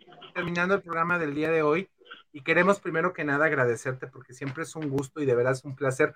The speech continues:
Y aparte son programas muy divertidos los que tenemos siempre contigo, independientemente de la información que siempre nos das. Y, bueno, ¿cómo se puede comunicar la gente contigo si quiere tener alguna consulta? Porque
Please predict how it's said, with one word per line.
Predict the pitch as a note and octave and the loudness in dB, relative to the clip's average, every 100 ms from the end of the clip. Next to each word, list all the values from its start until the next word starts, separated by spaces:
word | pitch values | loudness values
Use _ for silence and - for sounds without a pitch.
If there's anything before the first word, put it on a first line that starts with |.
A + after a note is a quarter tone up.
| _ _ | _ _
Y | D#3 | 2
aparte | - G#3+ B3+ | 8 8 8
son | G#3 F#3+ | 2 6
programas | G3+ F3+ F3 E3 | 10 10 10 6
muy | F3 F3+ | 2 4
divertidos | F3 C3+ - C#3 C#3+ | 6 4 4 0 0
los | B2+ - | 0 -6
que | - | -14
tenemos | A#2 B2 C3 C3 | -6 -2 0 -2
siempre | B2 C3 C3 | -6 -6 -8
contigo, | A2 - B2 C#3 - _ _ - | -10 -18 -4 -4 -4 _ _ 0
independientemente | C3+ C#3 C#3+ D#3 D#3 D#3+ D3+ | 8 10 10 8 8 6 6
de | D#3+ | 6
la | C#3+ | 6
información | C3 C3 A#2+ A#2+ B2+ | 4 2 0 0 -2
que | C3 | -4
siempre | C3 B2 C3 C3 | -4 -4 0 4
nos | A#2+ | 4
das. | B2 D3+ - _ _ _ _ | 8 8 8 _ _ _ _
Y, | F3+ G#3+ C4 A#3+ | 4 10 10 10
bueno, | E3+ F#3 G3 | 12 12 12
¿cómo | G3 G3+ | 10 8
se | G3+ | 6
puede | - F#3+ F#3+ | 0 2 2
comunicar | F3+ E3+ C#3+ E3 | 2 0 0 0
la | E3+ | 0
gente | F3 D3+ F3 | -2 -8 -8
contigo | D#3+ E3+ D#3+ | -10 -8 -4
si | F3 D3 | -4 -4
quiere | C#3+ C#3+ | -4 -2
tener | C#3 C3+ | 0 2
alguna | C3+ C3 C3+ C#3 | 2 2 0 0
consulta? | - D3+ E3+ E3 D#3 F#3 - _ _ - | -4 -6 -2 0 4 2 2 _ _ 2
Porque | E3+ F3 | 2 4